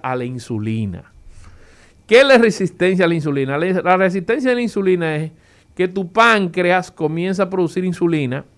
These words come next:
y una insulina de mala calidad. Entonces, esa insulina no logra bajar la glicemia, o sea, el azúcar en el cuerpo.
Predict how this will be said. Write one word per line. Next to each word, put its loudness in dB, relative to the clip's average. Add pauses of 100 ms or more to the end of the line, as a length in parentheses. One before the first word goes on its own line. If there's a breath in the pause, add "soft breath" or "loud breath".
(600 soft breath)
y -2
una -2
insulina 0
de 4
mala 0
calidad. 0 (1000 soft breath)
Entonces, 0
esa 0
insulina -2
no -2
logra 2
bajar -4
la 0
glicemia, -2
o -12
sea, -4
el 0
azúcar -2
en -8
el -10
cuerpo. -10